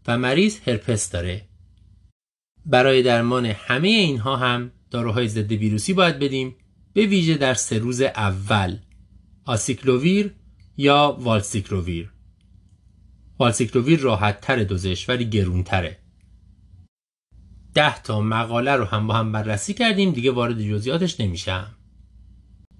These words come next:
یادتون باشه کار شما بسیار بسیار ارزشمنده. نه تنها فقط کار پزشکیتون و دانش پزشکیتون،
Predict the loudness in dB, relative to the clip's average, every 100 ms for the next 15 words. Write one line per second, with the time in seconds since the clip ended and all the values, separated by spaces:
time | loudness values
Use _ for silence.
0 | -20 -20 -20 -20 -18 0 4 6 4 0
1 | 0 0 0 0 2 0 0 -2 0 -2
2 | -2 -4 -2 -2 2 2 2 0 -4 -2
3 | -2 -2 -4 -4 -4 -2 -6 -2 -2 0
4 | -4 -10 _ _ _ -20 -20 -20 -20 -12
5 | -2 0 2 0 0 -2 -2 -4 _ _
6 | -2 0 0 -2 -2 -2 0 -2 -2 -2
7 | -2 -4 -6 -6 -2 -2 -2 -8 -20 -12
8 | -4 -2 2 2 2 0 0 0 0 -2
9 | -4 -6 -4 -2 -2 -4